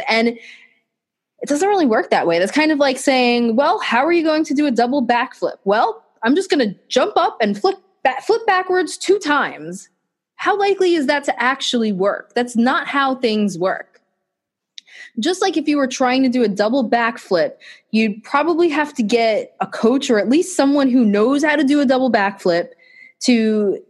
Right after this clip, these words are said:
describe to you how to try to do it. You know, get some tips, look at YouTube videos, whatever you wanna do, get some information. "Okay, so how do I do this double backflip? What's the tr-, what's the, what are the insider tricks?" And then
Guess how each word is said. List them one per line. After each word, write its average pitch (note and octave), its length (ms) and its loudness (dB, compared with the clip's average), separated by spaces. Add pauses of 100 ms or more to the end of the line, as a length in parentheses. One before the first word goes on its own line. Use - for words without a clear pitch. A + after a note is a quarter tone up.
(120)
describe C#4 840 0
to C4 120 0
you A3+ 320 2
how G#3+ 220 2
to A#3+ 80 0
try A#3+ 360 0
to C4+ 80 2
do B3+ 280 2
it. F3 340 -2 (300)
You G3 80 0
know, G#3+ 140 4
get A#3 240 -2
some C#4+ 180 2
tips, - 400 -4
look C4 120 0
at G#3+ 80 0
YouTube C4+ 520 2
videos, C4 500 0
whatever C4+ 300 0
you D4 120 2
wanna C#4 260 2
do, A#3+ 160 2
get A3+ 180 0
some C#4+ 120 2
information. C#4+ 840 0
"Okay, G#3 300 0
so G3+ 120 -2
how A3+ 240 0
do C#4+ 120 0
I C4 100 2
do B3 280 0
this A3 200 -2
double A3+ 260 0
backflip? G#3+ 460 -2
What's A#3 220 -4
the A#3+ 100 -6
tr-, - 240 -6
what's A#3+ 160 0
the, B3 80 -2
what D4 120 0
are E4 60 2
the C#4 160 0
insider C4 560 0
tricks?" - 560 -6 (500)
And B3 260 2
then D4 440 0